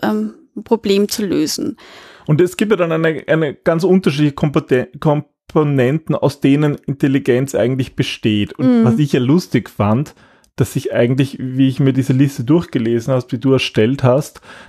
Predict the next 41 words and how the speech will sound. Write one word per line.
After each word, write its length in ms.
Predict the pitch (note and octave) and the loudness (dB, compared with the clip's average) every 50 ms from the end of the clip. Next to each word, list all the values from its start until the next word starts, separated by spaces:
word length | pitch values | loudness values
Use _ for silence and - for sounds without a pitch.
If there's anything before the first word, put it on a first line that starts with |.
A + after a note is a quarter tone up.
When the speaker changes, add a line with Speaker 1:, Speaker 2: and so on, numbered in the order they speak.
| - _ _ | -20 _ _
Speaker 2:
dass 200 | C#3 A#2+ - - | -2 -2 0 -2
sich 200 | - A2 - _ | -4 -4 -2 _
die 120 | - B2 A#2 | 2 2 4
eigentlich 340 | A#2 A#2 A#2 A#2+ A#2 - | 2 2 0 -2 -4 -4
liest 580 | B2+ A2 G#2+ A2+ A#2 C#3 D#3+ - - - - - - | -2 0 0 2 2 2 0 -2 -4 -10 -14 -16 -12
wie 180 | - A#2+ A#2+ B2 | -6 -2 -2 -2
so 140 | A#2 - C3+ | 2 2 2
eine 180 | B2 C3 B2 - | 2 2 0 0
typische 400 | - C3 A#2+ - C3+ G#2 G#2 G2 | -2 -2 -2 -2 -2 -2 -2 -2
Stellenanzeige. 1300 | - - - G2+ A2+ D#3 G#3 A#3 - G2 F2 F2 F2 - - - A2 F#2 F2 F#2 F2 F2+ E2+ E2 F2 - - | -4 -4 -2 -2 0 0 -2 0 0 -2 -2 -2 -4 -6 -8 -8 -6 -4 -4 -6 -8 -8 -10 -10 -12 -10 -8
Speaker 1:
Ja. 220 | A3+ G#3+ G3+ G#3+ | -6 -4 -2 -2
Speaker 2:
Da 60 | B3 | -2
kommen 440 | C4 A3 - B2 B2 C3 D#3+ F3 E3+ - | -2 -2 0 0 2 2 2 0 2 2
Speaker 1:
<laughs> 20 | |
Speaker 2:
Dinge 260 | E3 D3+ E3 F3+ F#3+ | 2 2 4 2 2
vor 400 | F3+ - - B2+ A2+ B2 C#3 C#3+ | 0 -2 -2 0 2 2 2 2
wie 220 | D#3 E3+ F3 E3+ _ _ _ _ _ - _ _ _ | 2 0 0 -2 _ _ _ _ _ -20 _ _ _
analytische 680 | - C#3+ D3 D#3 D#3 D3+ C#3+ D3+ D3 - - C3 - D#3+ | -2 0 2 2 4 4 2 2 0 -2 -4 -2 -2 -2
Fähigkeiten, 1040 | C#3+ - - A2 F#2 F2+ F2+ - - - - - F#2+ - - - _ G#2 G2 F2+ - - - - _ | -4 -2 -2 -2 -2 -2 -6 -8 -12 -16 -12 -10 -10 -10 -10 -12 _ -14 -14 -14 -16 -20 -20 -10 _
logisches 560 | B2+ C3+ D3+ D#3 E3 D#3+ - E3+ D3+ - - | 0 0 2 2 0 0 0 -2 -2 -2 -2
Denken, 680 | - A#2+ A2+ A2 G2+ - _ _ G2+ F#2 - - - - | 0 2 2 0 -2 -4 _ _ -10 -10 -10 -14 -18 -12
äh, 320 | - D3+ D#3 D#3+ D#3+ D#3 D#3+ - _ _ _ _ _ _ - D#3+ E3 | -4 0 2 2 2 0 -4 -10 _ _ _ _ _ _ 0 0 2
Kommunikation, 840 | F3+ G3 F3+ D#3+ - - E3 D#3 - - - D3+ C#3 B2 A#2+ A#2 A2+ | 4 4 2 2 2 2 0 0 0 -2 0 2 2 2 2 0 -4
Flexibilität, 800 | - - C3 C3 - - F3 D3+ D3+ C#3 C#3 C#3 - B2 A#2 - | -2 -2 -2 -2 0 -2 -2 0 0 -2 -2 0 2 0 2 2
also 160 | - A2 A2 A#2 | 0 0 0 0
wo 80 | A#2 | 0
man 140 | A#2 B2 B2+ | 0 0 0
denkt 220 | B2+ B2 A#2 - | -2 -2 -2 -2
so, 180 | - A#2+ - - | -4 -4 -4 -4
okay, 400 | - F2+ A2+ - - - D3 C#3 | -6 -8 -8 -8 -6 -6 -6 -4
das 180 | G2+ A2 F#2+ A2 | -4 -6 -8 -8
ist, 180 | B2+ - - - | -10 -12 -14 -20
das 140 | - - | -20 -12
könnte 300 | - - C3+ C#3+ D#3+ F3 | -2 0 0 2 2 0
jetzt 120 | D#3+ - - | 0 0 0
eigentlich, 340 | A#2 A#2 C#3 C#3 C#3 - - | 0 0 -2 -6 -4 0 0
eigentlich 240 | D#3 F#3 G#3 F3+ - | 2 2 2 0 0
suchen 200 | G3+ F#3 - - | -2 -2 0 0
die 80 | E3+ | 0
Leute 300 | C#3 C3+ - C3+ - D3+ | 2 4 2 2 0 -2
nach 120 | C3+ C3 | -4 -4